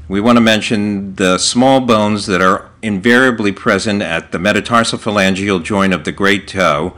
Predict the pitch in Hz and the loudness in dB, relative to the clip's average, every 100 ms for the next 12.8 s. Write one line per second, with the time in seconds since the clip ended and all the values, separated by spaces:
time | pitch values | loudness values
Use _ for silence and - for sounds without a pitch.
0 | - 98 110 90 - 135 - 104 85 78 | -8 -6 -4 -4 0 0 0 -2 -2 -2
1 | 73 - - - - - - - 113 120 | -4 -8 -12 -18 -20 -20 -20 -4 2 2
2 | 120 90 90 98 113 123 131 127 120 120 | 4 0 2 4 4 2 0 2 2 0
3 | 131 120 123 117 123 - 95 104 101 95 | 0 2 2 0 -4 -6 -4 -4 -2 -2
4 | 98 110 113 120 123 135 - - 90 90 | 0 0 2 4 4 0 -6 -8 -6 -2
5 | 117 120 - 113 107 - 117 110 - _ | -2 -2 -6 -4 -4 0 0 0 -2 _
6 | 120 120 127 120 101 101 95 101 - - | 2 4 4 0 0 4 4 2 -2 -14
7 | - 113 92 120 147 - 120 101 - 107 | -8 -6 0 2 2 2 0 0 0 -2
8 | 90 - 95 - 95 85 78 - 95 78 | -2 -2 -6 -4 -2 -2 -2 0 0 0
9 | - 78 69 - 82 80 85 82 85 95 | -6 -8 -10 -10 -8 -6 -8 -6 -4 0
10 | 98 95 82 80 78 - - 123 131 127 | 0 0 -2 -4 -4 -4 2 4 6 4
11 | 131 107 110 101 98 95 87 95 95 - | 2 -2 -2 0 0 0 0 0 0 -2
12 | - 104 85 - 85 73 67 | -4 -4 -4 -2 -4 -4 -12